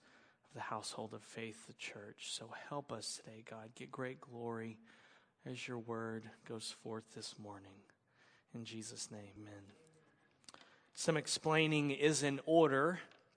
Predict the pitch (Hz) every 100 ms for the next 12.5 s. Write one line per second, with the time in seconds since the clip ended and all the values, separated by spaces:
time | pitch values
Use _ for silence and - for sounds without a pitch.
0 | - 147 143 131 135 131 135 143 139 131
1 | 127 123 120 - - 135 127 120 120 -
2 | - - - - - 135 131 123 - -
3 | 127 - 127 120 120 123 - - 143 139
4 | 160 - - 139 127 - - 160 156 160
5 | 147 123 117 113 - 123 123 113 107 107
6 | - - - - - - 151 135 - 214
7 | 202 165 180 160 160 147 - 170 170 156
8 | - 160 - 156 143 143 - - 135 139
9 | 139 143 - 151 131 135 - 147 139 147
10 | 160 160 - - - 233 226 - 165 151
11 | 139 139 - - 147 151 143 143 135 -
12 | - 165 151 113 98